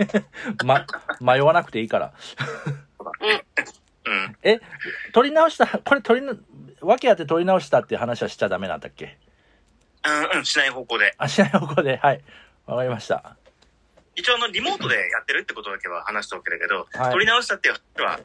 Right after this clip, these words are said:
Speaker 3: あの、しない方向で。
Speaker 1: わかりました。
Speaker 2: はい。
Speaker 3: お願いします。
Speaker 2: お願いします。
Speaker 3: はい。じゃあ、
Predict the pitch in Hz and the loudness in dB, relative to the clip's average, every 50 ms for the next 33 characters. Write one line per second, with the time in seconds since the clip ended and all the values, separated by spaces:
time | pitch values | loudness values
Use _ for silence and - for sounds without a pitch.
0 | - - _ _ - - 98 95 - - 104 98 90 - 92 - - - - - | -14 -20 _ _ -16 -14 -12 -10 -8 -4 -4 -4 -4 -4 -8 -10 -10 -8 -8 -8
1 | - _ _ - 117 120 127 127 - 156 135 113 117 - - - 90 - 190 - | -10 _ _ -6 -4 -2 -2 -2 -2 -4 -6 -6 -6 -2 0 0 0 0 -2 -6
2 | - _ _ _ _ _ _ _ _ _ _ _ _ _ - 127 131 131 127 123 | -10 _ _ _ _ _ _ _ _ _ _ _ _ _ -6 -2 0 0 0 0
3 | 127 123 120 - - - - - - - - _ _ _ _ _ _ _ _ _ | -2 -2 -2 -2 -4 -4 -4 -4 -6 -8 -12 _ _ _ _ _ _ _ _ _
4 | _ _ - 190 196 190 190 190 196 190 185 185 185 180 180 - - _ _ _ | _ _ -8 -4 -2 0 0 -2 -2 -6 -6 -4 -2 -2 -4 -6 -10 _ _ _
5 | _ _ _ _ _ _ _ _ - 143 - - _ _ _ _ _ _ _ _ | _ _ _ _ _ _ _ _ -4 -4 -4 -6 _ _ _ _ _ _ _ _
6 | _ - - _ _ _ - 302 - 214 190 - - | _ -20 -20 _ _ _ -10 -4 -2 0 0 0 -4